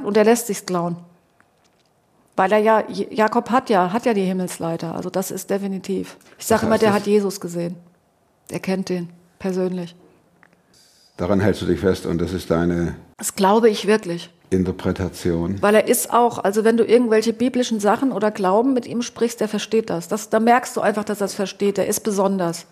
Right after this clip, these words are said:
Speaker 1: Er liebt auch. Jakob ist die Liebe in Person. Der liebt seine ganzen Leute in der Kita. Wenn jemand hinfällt, Jakob kommt angerannt,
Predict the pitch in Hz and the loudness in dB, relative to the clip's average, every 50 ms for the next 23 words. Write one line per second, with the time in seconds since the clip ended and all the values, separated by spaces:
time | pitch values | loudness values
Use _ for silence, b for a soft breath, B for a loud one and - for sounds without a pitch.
0 | _ _ _ _ _ _ _ _ _ - - 208 196 214 220 240 254 254 - - | _ _ _ _ _ _ _ _ _ -2 2 2 4 6 6 6 4 4 0 0
1 | 160 151 151 165 - - - 165 196 - 247 240 - 226 - - 226 202 196 226 | 0 0 0 -4 -6 -6 -2 0 0 0 0 -4 -4 -8 -4 -2 -2 0 0 0
2 | 233 196 214 208 214 208 202 196 185 185 196 202 175 196 196 190 220 214 - - | 2 2 2 2 2 0 -2 -2 -2 -2 -4 -2 -2 -2 -2 -2 -4 -6 -6 -6
3 | - 190 185 190 - - 208 214 214 214 - 202 208 220 - - 254 - 233 208 | -4 -4 -4 -4 -4 -2 -2 -2 -2 -4 -6 -6 -2 2 2 2 2 2 0 -2
4 | 190 190 190 - - 180 - 269 240 226 220 214 202 202 190 190 - 233 247 269 | -2 -6 -6 -6 -8 -6 -4 -2 -2 -2 -2 -4 -2 -4 -4 -6 -4 -2 -2 -2
5 | 277 - 240 220 214 220 196 214 208 214 208 - - 202 196 - - - 233 247 | 0 0 0 0 0 0 -2 -4 -2 -4 -8 -6 -6 -8 -6 -4 -2 -2 -2 0
6 | 233 233 - - 208 214 214 214 | -2 -4 -2 -2 -2 -2 -4 -6